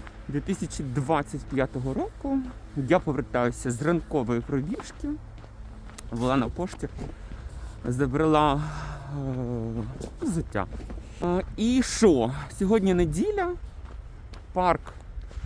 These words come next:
майже пустий, мінус сім, мороз. Я обожнюю таку погоду. А, мороз, сонце. О, я кайфую. Особливо,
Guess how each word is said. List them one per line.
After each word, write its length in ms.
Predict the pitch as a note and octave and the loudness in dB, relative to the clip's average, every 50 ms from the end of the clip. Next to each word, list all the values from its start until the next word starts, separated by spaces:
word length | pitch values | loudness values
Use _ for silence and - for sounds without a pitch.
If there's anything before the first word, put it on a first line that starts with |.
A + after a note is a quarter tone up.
| - - - - - - | -8 -10 -12 -12 -8 -2
майже 460 | D#3+ D#3 D#3 D#3 D3 D3+ C#3 B2 C#3+ | 2 4 4 4 4 2 0 0 -4
пустий, 600 | B2+ - D3+ - - - - - E4 F4 F4 F#4 - - - - - - - - - - - - - - - - - - - - - - - - - - - - - - - - - | -4 -4 -6 -6 -6 -6 2 4 6 6 6 4 0 -6 -14 -14 -14 -14 -12 -12 -12 -8 -6 -6 -4 -4 -6 -8 -8 -10 -12 -10 -10 -10 -10 -12 -14 -16 -16 -14 -14 -12 -12 -4 6
мінус 340 | F#4 D4+ A3+ G#3+ G3 F3+ - | 10 12 12 12 12 10 8
сім, 360 | - - - F3+ E3+ F3+ A3 - - - - - - | 6 4 6 6 6 6 4 0 -6 -10 -10 -8 0
мороз. 460 | D#3+ D#3 D#3 D#3+ E3+ F#3+ G#3 A#3 C4+ - - - - - F#3 E3+ E3 D#3+ F3 | 6 6 8 8 8 6 6 4 4 0 -4 -8 -4 0 2 4 4 10 10
Я 80 | G#3 | 10
обожнюю 440 | B3 G#3+ F#3+ A#3 A3+ G3+ - E3 D3+ | 10 12 10 10 10 10 10 8 4
таку 140 | E3+ - E3 | 4 4 2
погоду. 460 | - F#3 F3 F#3 B3+ A#4 A#4+ - G#4 G4+ - - - - - - - - - - - - - - - - - - - - - - - - A2+ | 4 4 6 8 8 6 8 6 4 4 4 0 0 0 -2 -2 -4 -4 -4 -4 -4 -4 -4 -4 -4 -4 -4 -4 -2 -2 -2 -2 0 0 2
А, 120 | A2+ A2 G#2+ A#2 | 2 4 6 8
мороз, 360 | C3+ C#3+ D3+ E3+ F#3 E3+ D#3+ - - - - | 8 10 10 10 10 10 8 6 2 2 6
сонце. 560 | D3+ E3 E3 F3 E3 D3+ - - - C3 A#2+ - - - - - - - - - - - - - - - - - - - C#3 | 8 10 10 10 10 8 4 4 2 2 2 2 0 -2 -2 -4 -4 -4 -4 -2 -2 -2 -2 -2 -4 -4 -4 -2 0 4 8
О, 800 | E3 F3+ F#3+ G3 G3 F#3 F#3 F3 E3 D#3+ D3+ C#3 C#3 C3+ C3+ C#3 | 10 12 12 12 12 12 10 10 8 8 8 8 8 8 8 8
я 140 | C#3 D3+ D3+ - | 8 8 8 8
кайфую. 640 | F#3 E3+ E3+ - - - - C#4+ E4 F#4 F#4 F#4 F4 E4 - - - - - - - - - - - - - - - - - - - - - - - - - - - - - - - - - - - - C3+ | 8 8 8 8 6 6 8 10 10 12 12 12 10 8 6 4 -2 -4 -4 -4 -4 -4 -4 -2 -2 0 0 0 0 2 2 2 2 4 2 2 2 0 -2 -2 -4 -4 -4 -4 -4 -2 -2 -2 -2 0 0
Особливо, 640 | C3 - D3+ C#3 B2+ D3 E3 F3 E3 C#3+ C#3 B2+ | 2 4 4 6 8 10 10 10 10 10 8 6